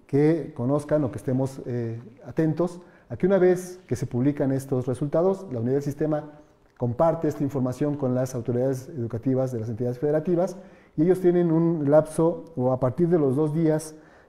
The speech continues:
eh, después de la publicación de los listados, ya podrán llevar a cabo sus, eh, eventos públicos de asignación de plazas. Entonces ustedes tienen que estar muy atentos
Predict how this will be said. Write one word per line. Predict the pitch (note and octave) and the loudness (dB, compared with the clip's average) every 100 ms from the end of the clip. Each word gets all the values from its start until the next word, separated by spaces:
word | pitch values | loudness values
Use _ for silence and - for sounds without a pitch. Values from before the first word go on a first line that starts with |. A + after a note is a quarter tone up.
| - | -4
eh, | A#2+ A#2 A#2 | -2 0 2
después | A#2 - D3 | 0 2 2
de | D3+ | 4
la | D3 | 2
publicación | D3+ D3+ D#3+ D#3 D#3+ | 0 0 -2 0 0
de | D3+ | 0
los | D3+ | 0
listados, | D3+ D#3 D3 E3+ - - - - - | -2 0 0 0 -6 -18 -20 -12 -4
ya | B2+ D#3 D#3+ | 4 6 6
podrán | D#3+ C3 C3+ D3+ | 2 2 2 2
llevar | C3+ B2 C3 C3+ A#2+ | 0 0 0 -2 -6
a | G#2 | -4
cabo | B2+ C3 C#3 - | -2 0 -2 -4
sus, | - C3+ C3+ | -2 -2 0
eh, | B2 D3 A#2+ A2+ A2 A2 - | -2 -2 -2 0 0 -2 -2
eventos | B2 C3 C3 | 0 0 0
públicos | - B2+ A#2+ B2+ | 0 0 0 -2
de | A2 | -4
asignación | A2+ G#2+ G2+ A#2 | -6 -8 -6 -6
de | |
plazas. | A#2 G#3 D#3+ - - - - | 0 -2 -2 -12 -18 -20 -20
Entonces | _ B2 D3+ C#3 | _ -4 -2 -2
ustedes | B2+ C3+ C#3+ C#3+ | 0 2 2 0
tienen | A#2+ B2+ D3+ | -2 0 0
que | C3+ | -2
estar | - C3+ C3 - | -2 -2 -2 -6
muy | A#2+ C#3+ | -2 0
atentos | C#3+ E3 D#3+ E3 E3 | 0 -2 0 -2 -4